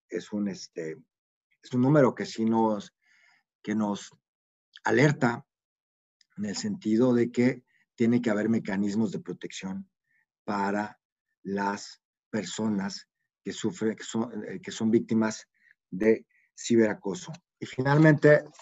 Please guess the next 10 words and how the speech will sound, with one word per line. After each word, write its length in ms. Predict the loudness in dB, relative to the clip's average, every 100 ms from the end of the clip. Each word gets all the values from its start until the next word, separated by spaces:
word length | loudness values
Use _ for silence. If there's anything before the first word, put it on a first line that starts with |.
| _ _ _ -4
pues 180 | -2 0
agradecer, 460 | 2 2 4 4 4
agradecer 520 | 4 2 0 0 2
a, 140 | 2
a 200 | 0 -4
mi 140 | -4 -2
colega, 360 | -2 0 0
la, 300 | 0 -2 -8 _ _ _ _
la 160 | -12 -10
consejera 800 | -10 -10 -12 -8 -4 -4 -6